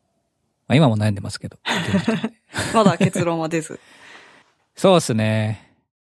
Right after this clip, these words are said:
Speaker 1: Pixelの方が、まあ、ちょっと安いけどね。
Speaker 2: あー。
Speaker 1: 三百ドルぐらい、二百ドルぐらい。
Speaker 2: あ、でもiPhoneにするんだったら、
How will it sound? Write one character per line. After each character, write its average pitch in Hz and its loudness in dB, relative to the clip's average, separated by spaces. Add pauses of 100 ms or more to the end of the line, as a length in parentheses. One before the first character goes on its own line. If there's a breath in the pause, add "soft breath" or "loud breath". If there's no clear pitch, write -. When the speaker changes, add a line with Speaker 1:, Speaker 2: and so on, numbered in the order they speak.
(600)
Speaker 1:
Pixel 214 2
の 143 4
方 131 4
が、 110 0
ま 131 4
あ、 127 2
ち - 0
ょ 196 0
っ - -8
と 120 0
安 104 0
い 95 0
け - -10
ど 85 -14
ね。 107 -8
Speaker 2:
あ 185 -2
ー。 - -20 (520)
Speaker 1:
三 113 -10
百 113 0
ド 104 -2
ル 101 -4
ぐ 98 -10
ら 87 -12
い、 - -20
二 120 0
百 117 0
ド 107 -2
ル 104 -4
ぐ 101 -10
ら - 0
い。 - 2
Speaker 2:
あ、 - 2
で 262 4
も 226 0 (140)
iPhone 269 2
に 240 2
す 247 -2
る 247 2
ん - 2
だ 226 0
っ 226 -6
た 226 0
ら、 226 2